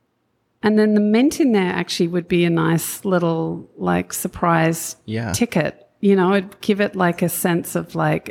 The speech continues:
Speaker 1: it's alive, you know?
Speaker 2: Yeah. Mm-hmm. A
Speaker 1: Um,
Speaker 2: freshness. Yeah.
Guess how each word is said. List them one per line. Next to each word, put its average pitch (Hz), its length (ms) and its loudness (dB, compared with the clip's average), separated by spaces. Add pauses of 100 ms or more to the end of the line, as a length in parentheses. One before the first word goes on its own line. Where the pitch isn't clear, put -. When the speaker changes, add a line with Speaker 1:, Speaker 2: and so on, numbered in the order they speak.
Speaker 1:
it's - 220 -10
alive, 151 760 -2
you 175 160 4
know? 190 320 2
Speaker 2:
Yeah. 92 240 0 (180)
Mm-hmm. 98 440 -8
A - 60 2
Speaker 1:
Um, 175 300 4
Speaker 2:
freshness. - 500 -2
Yeah. 90 180 -10